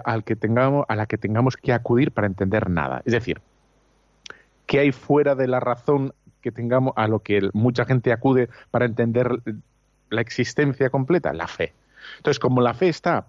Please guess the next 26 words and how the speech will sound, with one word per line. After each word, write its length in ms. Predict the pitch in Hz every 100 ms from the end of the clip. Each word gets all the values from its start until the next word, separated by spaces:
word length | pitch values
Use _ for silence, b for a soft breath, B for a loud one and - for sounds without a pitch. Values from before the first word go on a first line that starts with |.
| _
según 320 | - 87 87
ellos, 440 | 90 - - - _ _
¿eh? 120 | 120 147
según 460 | - 110 113 90
ellos, 500 | 71 55 - - - _ B B _
fuera 480 | - 139 151 95 - _ _ -
de 180 | 107 101
la 140 | 95
razón, 480 | 95 107 165 190 247 _ _ _ _ _
eh, 420 | 104 101 95 95 87
pues 420 | - 98 92 87 - -
todo 260 | 160 165 170
lo 140 | 160
que 240 | - 147
es 120 | 151 -
contrario 640 | - 123 113 101 113 127
a 20 |
la 80 | 131
razón 400 | 139 135 156 170 b b
lo 80 | 107
van 140 | 120
a 20 | 139
intentar 580 | 131 135 120 139 156 -
borrar, 460 | - 87 87 - - _ _ _ _
¿no? 240 | 107 117 196 _ -
O 260 | 208 156